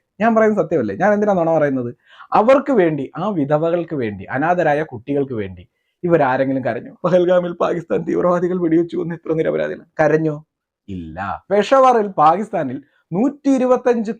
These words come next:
കുട്ടികളെ താലിബാൻ തീവ്രവാദികൾ സ്കൂളിൽ കയറി വെടിവെച്ചു കൊന്നു. ഇവർ കരഞ്ഞു? പാകിസ്ഥാനിൽ നൂറ്റി ഇരുപത്തഞ്ച് കുട്ടികൾ, എത്ര പേര് എഞ്ചിനീയറും ഡോക്ടറും ആവേണ്ടവരാണ്, കരഞ്ഞോ?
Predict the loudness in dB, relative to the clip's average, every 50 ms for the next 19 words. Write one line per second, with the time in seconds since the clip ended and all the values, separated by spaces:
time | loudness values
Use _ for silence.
0 | -8 -8 -8 -2 -2 0 0 2 0 0 -2 -4 -8 _ _ 0 2 2 2 2
1 | 2 0 0 -2 -2 -2 -2 0 0 2 2 2 2 0 0 -2 -4 -6 -8 -8
2 | -10 -12 _ _ _ _ _ -16 _ 0 4 4 6 6 4 2 2 4 4 4
3 | 4 4 4 2 2 0 -2 -4 -6 -6 -8 -12 -16 -20 _ _ -6 -4 -2 -2
4 | 0 -2 -2 -2 -2 -4 -6 -8 -8 -8 -8 -4 -4 -4 -4 -4 -6 -8 -10 -8
5 | -8 -6 -6 -6 -6 -6 -8 -8 -8 -8 -6 -4 -2 -2 -2 -2 -4 -6 -8 -8
6 | -8 -10 -10 -12 -14 -16 -18 -16 -16 -16 -14 -4 -2 -2 -2 2 2 2 2 4
7 | 2 2 0 0 -4 -6 -6 -6 -4 -2 -2 -4 -4 -4 -2 -2 -2 -2 -4 -4
8 | -4 -2 -2 -2 -4 -8 -10 -16 _ _ _ _ 0 2 2 2 2 0 0